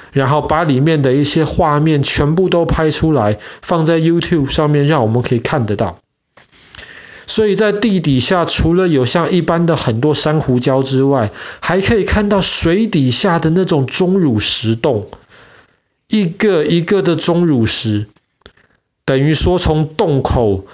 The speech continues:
的天花板上面垂下来这样子，非常非常的特别。而且还有一些地方是比较大的溶洞，那么里面长得就好像是那一种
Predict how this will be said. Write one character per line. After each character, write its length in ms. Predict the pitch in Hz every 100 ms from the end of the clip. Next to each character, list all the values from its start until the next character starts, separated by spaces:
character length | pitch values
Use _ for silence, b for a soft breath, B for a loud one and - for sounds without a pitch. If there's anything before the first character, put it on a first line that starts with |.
| -
的 120 | 135
天 280 | 135 170 170
花 220 | 151 170
板 200 | 165 110
上 180 | 110 151
面 160 | 160
垂 400 | 143 - - 127
下 280 | 135 175 143
来 200 | 120 110
这 120 | 110
样 180 | 120 104
子， 160 | 95 90 B B B B -
非 280 | - 202
常 240 | 202 151 151
非 140 | 170
常 200 | 165 139
的 100 | 143
特 320 | 147 - 147
别。 320 | 113 92 85 87 _ _ _ _ _ _ _ _ B B
而 160 | 165 196
且 220 | 196 170
还 240 | 135 170
有 240 | 202 185 139
一 100 | 175
些 240 | - 180
地 280 | 175 180 165
方 280 | - 160 151
是 140 | 170
比 180 | 147 120
较 180 | 113 170
大 320 | 170 180 147
的 140 | 135
溶 320 | 123 113 110 135
洞， 260 | 131 98 - B B B B B B
那 120 | 190
么 200 | 202 185
里 160 | 156 139
面 280 | 175 202 160
长 300 | - 123 123
得 120 | 135
就 140 | 180
好 260 | 156 131 120
像 260 | - 180 156
是 220 | - 170
那 160 | 170
一 200 | 170 170
种 380 | 147 139 113 101